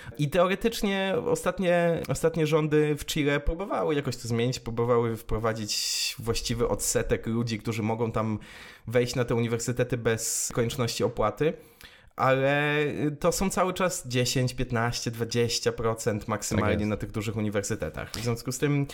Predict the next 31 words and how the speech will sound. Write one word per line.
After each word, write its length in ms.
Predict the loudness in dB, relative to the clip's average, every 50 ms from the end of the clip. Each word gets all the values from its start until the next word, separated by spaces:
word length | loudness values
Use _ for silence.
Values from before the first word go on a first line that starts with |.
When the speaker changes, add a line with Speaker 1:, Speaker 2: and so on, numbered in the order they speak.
| -14 -10 -4
Speaker 1:
widzimy, 320 | -2 0 0 0 0 0 -2
że 100 | 0 0
tam 140 | 0 0 0
po 80 | 2
prostu 220 | 0 0 0 -2 -6
pieniądz 400 | -4 -4 -2 0 0 -2 -2 0
robi 300 | 0 0 0 0 -2 0
dyplom. 460 | 0 0 0 0 -2 -2 -2 -4 -8 -10 _ _ _ -14 -14 _ _
Speaker 2:
No, 300 | -2 0 2 4 4 4 2 2 0 -2 -4 -4 -2 -2 -2 -2 -4 -2 -2
nie 100 | 0 0
tylko 260 | 0 0 0 0 0
zresztą 280 | 2 0 0 0 -2 0
tam, 260 | 2 2 2 0 0 2
ale 60 | 2 2 2
Speaker 1:
Mhm. 80 | 2 2
Speaker 2:
faktycznie 380 | -2 -2 -2 -2 0 0 0
tam 180 | 0 0 0 0
w 40 | -2
skali 300 | -2 -2 0 -2 -2 -2
takiej, 420 | -2 -4 -4 -2 -2 -2 -2 -2
którą 240 | -2 -2 0 0 0
opisałeś, 460 | -2 -4 -4 -2 0 2 0 0 0
czyli 180 | -2 -4 -4 -6
hiperskali. 600 | -6 -4 -2 -2 -2 -2 -2 -4 -4 -2 -2 -4
I 40 |
cofnijmy 400 | -4 -4 -4 -2 0 0 0 0
się 120 | 0 0 0
do 80 | -2
tego. 260 | 0 -2 -2 -2 -2 -2
Ta 440 | 0 0 0 0 0 -2 -2 -2
szkoła, 680 | -4 -4 -2 0 0 2 2 2 2 2 0 0 -2 -4